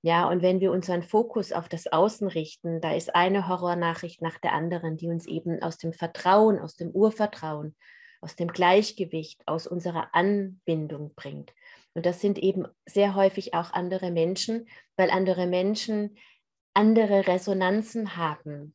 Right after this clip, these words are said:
ja, und die Angst eines anderen Menschen muss mit deiner Angst eben nichts zu tun haben. Und trotzdem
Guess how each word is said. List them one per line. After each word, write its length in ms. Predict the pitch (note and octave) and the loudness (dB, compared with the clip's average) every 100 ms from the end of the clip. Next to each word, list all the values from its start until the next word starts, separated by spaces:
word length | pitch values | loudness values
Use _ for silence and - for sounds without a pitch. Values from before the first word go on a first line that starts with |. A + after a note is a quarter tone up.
| _ | _
ja, 260 | D#3+ D#3+ F#3 | -2 -2 -4
und 180 | E3+ | -6
die 140 | E3 - | -2 2
Angst 340 | F#3 A#3 - | 2 2 -2
eines 240 | F3+ F3+ - | -4 -4 -4
anderen 460 | F3+ F3+ F#3 F3+ | -4 -4 -4 0
Menschen 440 | E3+ F#3+ G#3 G#3 F#3+ | 2 0 -2 -4 -4
muss 200 | F3 F3+ | -4 -8
mit 140 | E3 | -2
deiner 340 | E3 F#3+ A3+ - | 0 2 2 0
Angst 360 | D3+ D#3+ - | -4 -8 -12
eben 280 | - E3+ E3 | -10 -8 -4
nichts 440 | E3+ D#3+ - - - | -4 -6 -18 -20 -14
zu 120 | E3+ | -12
tun 360 | - D#3+ D#3 | -8 -8 -8
haben. 500 | D3 C#3+ C#3+ C3 C#3+ _ _ _ _ _ - | -8 -10 -10 -12 -14 _ _ _ _ _ -12
Und 120 | E3 | -2
trotzdem 500 | F#3+ F#3 - G#3 | -2 -2 0 2